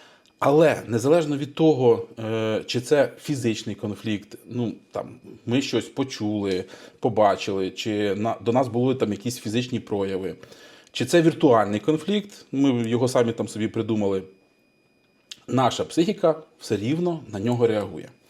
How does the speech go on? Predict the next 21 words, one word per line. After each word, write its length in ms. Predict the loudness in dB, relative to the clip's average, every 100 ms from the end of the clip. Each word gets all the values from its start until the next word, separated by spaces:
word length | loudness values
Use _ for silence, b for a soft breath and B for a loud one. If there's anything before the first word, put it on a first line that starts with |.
| B B B B B B B B B B _
Але 320 | 4 4 4 0 -14 _ _
психологічний 640 | -6 2 4 4 0 -2
конфлікт 400 | 0 0 -2 -2
переходить 520 | 0 0 0 -2 -4 -6
у 80 | -4
біологічний, 920 | -2 0 2 2 0 -2 -2 -4 -6 -12 -4
ну, 180 | -2 -2
а 80 | 0
саме 280 | 0 2
у 260 | 0 -2 -6
тілі 320 | -2 -2 0
якісь 300 | -4 -8 -8
має 160 | -6 -4
прояви, 460 | -2 0 2 -2 B B B B B _
тільки 640 | -4 -4 -4 -2 0 0 -2 _ _
в 60 | -2
тому 280 | 2 4
випадку, 520 | 4 4 2 0 -6 -10
коли 440 | -2 2 4 2
цей 280 | 0 -6 -4
конфлікт 640 | -4 -6 -4 -6 -6 -14